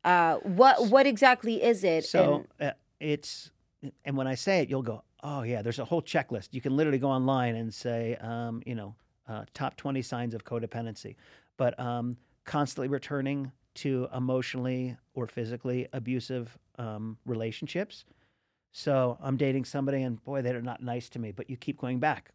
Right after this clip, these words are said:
Speaker 2: because you're codependent. You're, you're dependent on them. Or their moods affect your moods. So if they're in a bad mood, like you said, having some, even if they're just having a normal bad day, it affects you. Or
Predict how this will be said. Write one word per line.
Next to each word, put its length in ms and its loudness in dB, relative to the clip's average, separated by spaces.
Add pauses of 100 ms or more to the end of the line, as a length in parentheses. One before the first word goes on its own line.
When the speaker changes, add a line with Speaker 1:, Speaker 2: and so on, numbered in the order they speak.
Speaker 2:
because 280 -4
you're 100 -4
codependent. 640 -4 (480)
You're, 120 2
you're 220 0
dependent 460 -2
on 160 -6
them. 180 -18 (380)
Or 340 6 (300)
their 260 6
moods 560 2 (140)
affect 500 -4 (160)
your 340 6
moods. 360 -2
So 180 -8
if 140 -8
they're 200 8
in 100 4
a 40 2
bad 320 0
mood, 300 -2
like 180 -6
you 80 -6
said, 320 -2
having 260 -6
some, 200 -8 (260)
even 160 4
if 60 -4
they're 80 2
just 120 -4
having 200 2
a 20 4
normal 240 6
bad 240 4
day, 200 6
it 100 -2
affects 400 -6
you. 140 0
Or 420 4